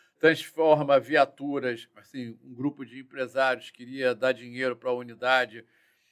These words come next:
e a gente não aceitou. A gente falou, "Cara, a gente abre uma conta corrente, então vocês têm condição, vocês têm facilidade, a gente vai mandando as viaturas pra vocês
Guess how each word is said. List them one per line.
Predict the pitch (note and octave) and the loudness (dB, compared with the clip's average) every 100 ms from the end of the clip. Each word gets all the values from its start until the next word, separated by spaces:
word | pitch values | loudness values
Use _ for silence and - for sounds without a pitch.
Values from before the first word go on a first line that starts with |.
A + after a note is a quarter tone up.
| _ _ | _ _
e | C#3 | 4
a | B2 | 4
gente | B2+ B2 C3 | 2 -8 -8
não | B2+ | -6
aceitou. | B2+ - D3+ - D3 | -6 -4 -8 -2 -4
A | |
gente | C3+ C3+ | -4 -10
falou, | C#3+ B2+ | -14 -4
"Cara, | - C#3 | 4 4
a | A#2 | 4
gente | B2+ B2+ C3 | -4 -4 0
abre | B2+ C3 | 0 -2
uma | C#3+ | -6
conta | C#3 D3 C#3 D3 | -6 -10 -14 -10
corrente, | F3 D#3+ D#3+ E3 C#3+ A2+ A#2 | -6 -6 -6 -6 -8 -10 -18
então | C#3 D3 | -14 -14
vocês | C#3+ C#3+ D#3+ | -16 -20 -20
têm | _ D#3 | _ -20
condição, | D3+ F3 - E3 | -12 -12 -8 -10
vocês | - _ | -10 _
têm | D3 | -20
facilidade, | - C#3 D#3+ D#3+ D3+ D3+ C3+ | -18 -18 -12 -6 2 2 2
a | |
gente | A#2+ C3+ - | -8 -18 -12
vai | D3 | -10
mandando | D3+ C3+ C3 B2+ | -10 -8 -8 -10
as | A2+ | -10
viaturas | B2 A#2+ B2+ A#2 | -10 -10 -16 -20
pra | B2 | -20
vocês | B2+ D3 - F#3+ G3 | -20 -14 -4 -4 -4